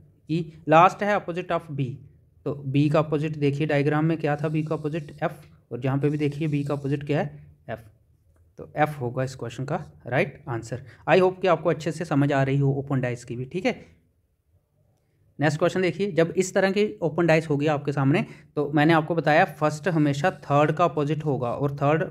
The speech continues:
फर्स्ट का होगा, यानी कि ए अपोजिट होगा सी का और सी अपोजिट होगा ए का।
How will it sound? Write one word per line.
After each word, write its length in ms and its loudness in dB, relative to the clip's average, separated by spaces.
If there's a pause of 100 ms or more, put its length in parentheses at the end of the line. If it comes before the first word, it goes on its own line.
फर्स्ट 240 -8
का 100 0
होगा, 340 2 (260)
यानी 200 4
कि 160 -2 (480)
ए 400 4
अपोजिट 440 -2
होगा 340 0
सी 340 -2
का 160 2
और 240 -2
सी 340 -2
अपोजिट 400 -2
होगा 380 -4
ए 120 0
का। 200 -12